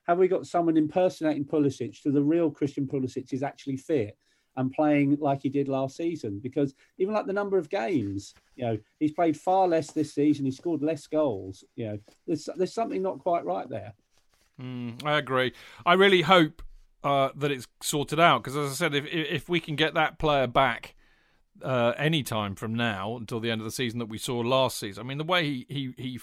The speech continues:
Speaker 2: he rinsed Liverpool in that mental five three, I mean, what a player he can be. And Burnley, the hat-trick he got, the perfect hat-trick.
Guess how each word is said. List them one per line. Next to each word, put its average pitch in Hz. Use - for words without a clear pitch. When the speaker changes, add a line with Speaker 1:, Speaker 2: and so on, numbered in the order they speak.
Speaker 2:
he 131
rinsed 135
Liverpool 120
in 113
that 113
mental 123
five 110
three, 104
I 120
mean, 135
what 170
a 175
player 180
he 175
can 170
be. 151
And 139
Burnley, 151
the -
hat-trick 139
he 139
got, 151
the 170
perfect 143
hat-trick. 139